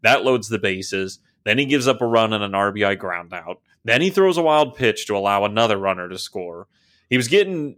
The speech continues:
squeezed by the ump a little bit both ways. He got some that went his way, and then when it counted, he wasn't getting the absolute strike calls that he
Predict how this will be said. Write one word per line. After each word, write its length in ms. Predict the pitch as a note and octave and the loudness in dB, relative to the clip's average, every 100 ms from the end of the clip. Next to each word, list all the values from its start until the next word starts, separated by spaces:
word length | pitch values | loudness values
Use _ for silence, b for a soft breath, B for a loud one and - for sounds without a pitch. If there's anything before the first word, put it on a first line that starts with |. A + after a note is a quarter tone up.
| - | -10
squeezed 680 | - - C#3+ D#3+ D#3 C3+ B2 | -8 -4 0 2 2 0 2
by 160 | B2 | 2
the 200 | A2+ G2 | 2 0
ump 180 | G#2 A2 | 0 0
a 60 | A#2+ | 0
little 240 | A#2+ A#2+ | 0 0
bit 340 | A2+ A#2+ - G2 | 2 2 0 0
both 300 | G#2+ A2 G#2+ | 2 2 0
ways. 320 | G#2+ A2 G#2+ | 2 2 -2
He 80 | G#2 | 0
got 240 | A2 G2+ | 2 2
some 180 | A#2+ G#2 | -2 -2
that 140 | F#2 | 0
went 180 | A2 C3 | 0 0
his 140 | B2 | 0
way, 320 | A#2+ A#2+ A#2+ A#2 | 2 4 4 2
and 120 | G#2+ | 0
then 140 | G#2 | 0
when 140 | G2+ F#2 | 0 -2
it 100 | - | -2
counted, 380 | G#2+ G#2+ G#2+ | -2 -2 -2
he 140 | G2 F2 | -6 -6
wasn't 380 | G2+ G#2+ G#2+ G#2 | -2 -2 -2 0
getting 380 | G#2 G2 G#2 | 0 0 -4
the 180 | G2 F2+ | -2 -2
absolute 600 | F#2+ G2 - G2+ G2+ F#2+ | 0 -4 -4 -4 -4 -4
strike 340 | - G#2 G2+ - | -2 0 0 0
calls 400 | G#2+ G2 G2+ - | 0 2 2 -2
that 140 | |
he 100 | F2+ | -8